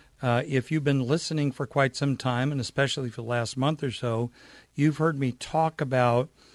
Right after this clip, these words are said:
these special types of petitions that I do, which are, uh, petitions both to gather in loose assets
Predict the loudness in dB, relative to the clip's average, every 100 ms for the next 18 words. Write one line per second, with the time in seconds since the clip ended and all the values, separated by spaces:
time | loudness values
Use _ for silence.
0 | _ _ -2 0 2 0 0 0 0 -2
1 | -4 -4 -2 0 -2 -2 0 0 -2 -10
2 | -10 -2 0 0 0 0 0 -2 -2 0
3 | -2 0 0 0 -2 -6 -20 -20 -20 _
4 | _ -2 -2 2 4 6 6 2 0 0
5 | 0 -2 -4 -2 -2 0 -2 0 2 0
6 | 0 -2 4 4 4 2 2 0 0 4
7 | 4 2 -2 0 0 0 2 4 2 0
8 | -10